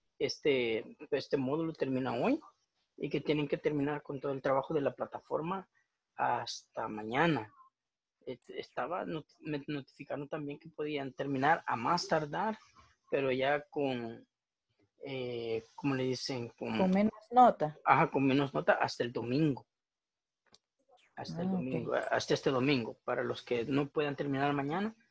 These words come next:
Speaker 1: todavía tienen hasta el domingo para terminar.
Speaker 2: Ok.
Speaker 1: Ok, so, I see Joanna is here, so, solo tenemos dos, Carla y Joanna. So, let's see if somebody else comes. Veamos si alguien más se, se une.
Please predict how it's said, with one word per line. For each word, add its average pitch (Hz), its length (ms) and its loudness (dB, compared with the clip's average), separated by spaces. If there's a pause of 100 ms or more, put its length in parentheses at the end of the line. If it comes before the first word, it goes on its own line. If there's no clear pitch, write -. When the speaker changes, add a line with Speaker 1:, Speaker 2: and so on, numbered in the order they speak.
(460)
Speaker 1:
todavía 135 380 0
tienen 135 280 -2
hasta 123 260 -6
el 127 40 -6
domingo 123 360 -4
para - 180 -8
terminar. - 400 -8 (1800)
Speaker 2:
Ok. 185 240 0 (580)
Speaker 1:
Ok, 123 240 -12 (140)
so, - 580 -4
I 147 140 -4
see 180 680 0 (300)
Joanna 151 500 2
is 160 200 -2
here, 180 260 -2
so, - 300 -2 (320)
solo 139 280 -2
tenemos 135 380 -4
dos, 117 380 -4
Carla 139 440 0
y 151 160 -6
Joanna. 120 400 -6 (580)
So, - 140 -4
let's 131 280 -6
see 131 540 -2
if 113 120 -10 (100)
somebody 127 460 0
else 117 220 -4
comes. - 400 -6
Veamos 123 360 -2
si 147 140 -2
alguien 127 300 -4
más 120 180 -4
se, 127 220 -4
se - 160 -6
une. 135 340 -4